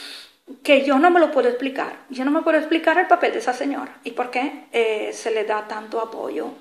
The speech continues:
porque parece casi una, una cosa, mm, que celebrar que ella está ahí hablando. A mí no, yo no lo veo así.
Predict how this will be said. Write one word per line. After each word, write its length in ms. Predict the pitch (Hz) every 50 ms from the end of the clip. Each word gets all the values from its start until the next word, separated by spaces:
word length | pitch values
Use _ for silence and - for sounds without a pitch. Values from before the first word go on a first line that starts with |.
| - _ -
porque 460 | 233 220 233 226 - 220 226 254 254 -
parece 480 | 247 233 226 220 220 220 - - 254 254
casi 320 | 254 233 233 226 - 277
una, 720 | 262 262 262 247 240 233 226 220 220 220 214 208 - - - - - - - - - - - -
una 1120 | - 277 254 240 240 233 226 220 214 214 214 208 - 208 - - - - - 196 208 - - - - - - _ _ _ _ _ _ _ _ _ _ _ _ _ _ _ _ _ - -
cosa, 1040 | - - 262 233 240 254 240 220 214 208 208 202 208 208 202 202 202 202 202 202 - - - - - - - - - - - _ _ -
mm, 500 | 208 - 110 - 214 208 202 208 208 -
que 160 | - - 254
celebrar 720 | 240 - 247 226 233 240 240 240 254 240 220 180 - - -
que 100 | - 202
ella 120 | 202 196
está 180 | 202 - 208 196
ahí 160 | 202 202 196
hablando. 420 | 190 185 202 196 190 202 208 233
A 80 | - 285
mí 200 | 277 330 359 403 415
no, 100 | 370 311 302 285 262 254 233 - - - - - 254 - - - - - - - - - - - - _ _ _ _ _ _ _
yo 140 | - 330 381
no 100 | 453 415
lo 60 | 370
veo 120 | 330 294
así. 320 | 262 - - - - 277